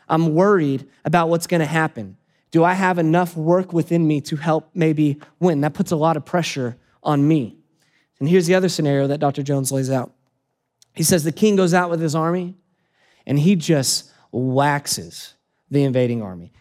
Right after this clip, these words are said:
Kinda like the Astros with every other baseball team this last year. Amen. Right? Thanks, Casey. I mean, just destroys the other army.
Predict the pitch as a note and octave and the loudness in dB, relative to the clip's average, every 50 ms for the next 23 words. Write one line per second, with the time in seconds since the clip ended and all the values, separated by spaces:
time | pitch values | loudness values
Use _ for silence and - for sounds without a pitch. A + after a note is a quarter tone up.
0 | _ - - D#3 E3+ E3+ D#3+ D#3 - E3+ D#3+ E3+ E3 D#3 C#3+ C3+ C3+ - - - | _ -4 -2 0 2 0 0 0 -4 -4 0 0 2 2 2 0 -4 -6 -4 -4
1 | C#3+ D3 D#3+ - - - - - C3 - - D3+ C#3+ D3+ D#3 D3 D3 D#3 C#3 C#3+ | -4 -4 -4 -6 -10 -12 -10 -10 -8 -4 -4 -2 0 2 2 2 2 0 0 0
2 | C3+ B2+ - C3+ C3 B2 - C#3 C3 C3 B2+ A2+ C3 B2+ A#2 A#2 - - B2 C3+ | -2 -2 -2 -4 -4 -4 -4 -6 -6 -6 -6 -6 -6 -6 -6 -6 -6 -6 -6 -6
3 | D3+ - _ _ - - C#3+ C#3 C3+ C#3+ D3 D3+ E3+ - - _ _ _ - - | -6 -8 _ _ -6 -2 -2 0 2 2 0 0 -2 -6 -10 _ _ _ -4 -2
4 | D#3+ F3+ F#3 - - E3+ E3+ D#3+ - - G#3 - E3 - G3 G3+ - - - _ | -2 -2 -2 -2 -2 -2 -2 -2 -2 -2 0 0 0 -2 -4 -4 -6 -12 -20 _
5 | _ _ _ _ - F#3+ G#3 G#3+ G#3 G3 F3+ F3 - F3+ D#3+ D#3+ A#3 A3+ A3 - | _ _ _ _ 0 2 2 4 4 2 2 0 -4 -4 0 2 2 2 0 -2
6 | - G3 G#3+ E3+ - - - - F#3+ G#3+ A#3 A#3+ A#3+ A3 F#3+ E3 D#3 C3+ A#2 - | 0 0 0 0 0 -4 -4 0 2 4 4 6 4 4 2 2 0 -4 -8 -12
7 | - - - _ _ _ _ _ _ _ _ _ _ _ _ _ _ _ - F#3+ | -14 -14 -16 _ _ _ _ _ _ _ _ _ _ _ _ _ _ _ 2 2
8 | G3+ G3+ G3 F#3 F3+ E3+ E3 D#3+ D3+ C3+ A#2 G2+ F#2 - | 4 4 4 2 2 2 2 0 0 -2 -4 -8 -12 -18